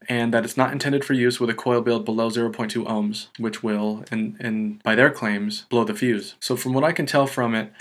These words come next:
it looks to be like a, sort of like an unregulated device, but that has a fuse in it. I think it's a, actually kind of a cool device, but I just still don't know if I would use it because I would want something that has a chip in it.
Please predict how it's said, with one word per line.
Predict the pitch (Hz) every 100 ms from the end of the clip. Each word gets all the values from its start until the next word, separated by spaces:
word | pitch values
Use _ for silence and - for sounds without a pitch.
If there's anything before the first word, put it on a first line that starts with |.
| - - -
it | 139
looks | 175 -
to | 175
be | 156
like | 147 139
a, | 139 135 127 123 - -
sort | - 160
of | 147
like | 143 135
an |
unregulated | 127 127 127 127 127 123
device, | 120 113 117 113 113 - -
but | - 113
that | 113
has | 117 110
a |
fuse | 107 120 113 104
in | 104
it. | 117 -
I | 135
think | 135 190
it's | 226 151
a, | - -
actually | 143 - 156
kind | 123 117 131
of |
a | 120
cool | 113 - 123 135 139 139 -
device, | 123 107 113 151 196 - -
but | 120 107 -
I | - 165
just | 190
still | - 185
don't | 185 165
know | 165
if | 156
I |
would | 151 135
use | 131 143
it | 123 -
because | 127 120 117 113 110 - - _ _ -
I | 160
would | 180 156
want | 120 120
something | 120 117 113
that | 110 107
has | 113 107 104 104 104 - _ -
a |
chip | - 113 101
in | 107
it. | -